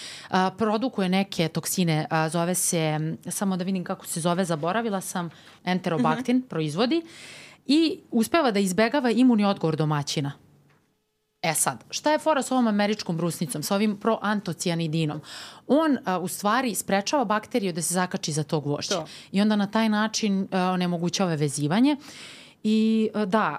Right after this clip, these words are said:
Speaker 1: sok od brusnice, od ove prave američke brusnice, kao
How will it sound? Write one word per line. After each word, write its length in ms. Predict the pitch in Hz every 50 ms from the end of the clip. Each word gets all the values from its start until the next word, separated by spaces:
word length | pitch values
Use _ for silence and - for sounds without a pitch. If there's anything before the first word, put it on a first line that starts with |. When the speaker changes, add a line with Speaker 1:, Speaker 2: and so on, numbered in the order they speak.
| - 160
Speaker 1:
sok 320 | - - - 254 269 -
od 80 | 254 180
brusnice, 580 | 160 175 180 175 - 277 269 - - 185 - - -
od 160 | 175 170 160
ove 220 | 175 170 165 165
prave 360 | 147 - - 180 175 160 143 143
američke 520 | 147 151 160 156 151 156 156 - - 196
brusnice, 540 | 175 151 165 165 160 - 254 254 - - 302 285 277 - - - - _ _ _
kao 280 | - 220 196 170 156 -